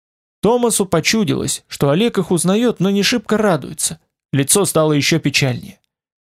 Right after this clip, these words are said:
Наконец, впереди начало медленно разгораться алое зарево. Мрачный лес неспешно уступил орешнику, затем пошел цветущий шиповник. Наконец оба увидели то, во что превратился шиповник в руках человека.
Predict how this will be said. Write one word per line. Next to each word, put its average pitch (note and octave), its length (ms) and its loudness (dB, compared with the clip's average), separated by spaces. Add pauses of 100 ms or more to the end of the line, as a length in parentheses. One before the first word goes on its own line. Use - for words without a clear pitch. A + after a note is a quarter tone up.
(420)
Наконец, D3 580 0
впереди C#3+ 500 0
начало E3 400 2
медленно F3 560 2
разгораться D3 600 0
алое C#3 340 0
зарево. B2+ 520 -2 (640)
Мрачный G#3 540 2
лес F3+ 280 0
неспешно E3 600 0
уступил C3+ 420 -2
орешнику, D#3+ 720 -2 (160)
затем F#3 420 0
пошел C3 360 -2
цветущий C#3+ 560 0
шиповник. G#3+ 680 -2 (380)
Наконец A#3 540 0
оба G#3 220 2
увидели D#3+ 380 0
то, A#3+ 260 0
во F3+ 120 2
что G3 240 0
превратился D#3 640 0
шиповник F#3+ 680 -2
в C3+ 40 0
руках C3+ 360 -2
человека. B2+ 640 -2